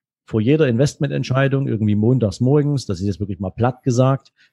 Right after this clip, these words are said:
treffen sich halt die Fondsmanager in irgend so einem,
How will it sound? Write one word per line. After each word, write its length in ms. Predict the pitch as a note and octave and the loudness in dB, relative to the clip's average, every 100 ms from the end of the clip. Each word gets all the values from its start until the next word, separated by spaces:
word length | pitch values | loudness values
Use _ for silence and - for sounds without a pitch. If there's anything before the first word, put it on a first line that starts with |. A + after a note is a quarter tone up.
| _ | _
treffen 280 | B2 A#2 | 0 2
sich 160 | A#2 G#2 | 0 2
halt 200 | A2 G2 | 0 0
die 60 | G2 | -2
Fondsmanager 600 | D3 F3 E3 D3 D#3 C3+ | 0 0 0 0 -2 -2
in 120 | B2 | -2
irgend 280 | B2+ B2 A2 | 0 0 0
so 60 | |
einem, 500 | G#2 G2 F#2+ F#2+ G2 | 0 0 -2 -6 -10